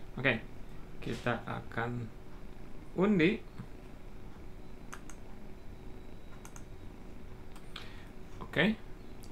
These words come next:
eh, mari kita undi. Kita pilih siapakah gerangan pemenangnya. Apakah Anda?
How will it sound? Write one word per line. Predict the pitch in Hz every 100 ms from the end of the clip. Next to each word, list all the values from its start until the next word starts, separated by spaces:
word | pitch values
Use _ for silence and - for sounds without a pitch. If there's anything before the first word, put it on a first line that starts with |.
| 120
eh, | 120 117 117 117 117 117 - - - - - - - - - - - - - - - - - -
mari | 131 120 117 117 113
kita | - 110 - 104
undi. | 170 180 170 170 165 - - - - - - - - - - - - - - - - - - - - - - -
Kita | - 120 - 123 120
pilih | - 123 160 214 -
siapakah | - 135 123 - - 127 127
gerangan | 120 117 113 117 117
pemenangnya. | 123 120 120 127 233 269 - - - - - - - - -
Apakah | - 160
Anda? | 156 208 359 -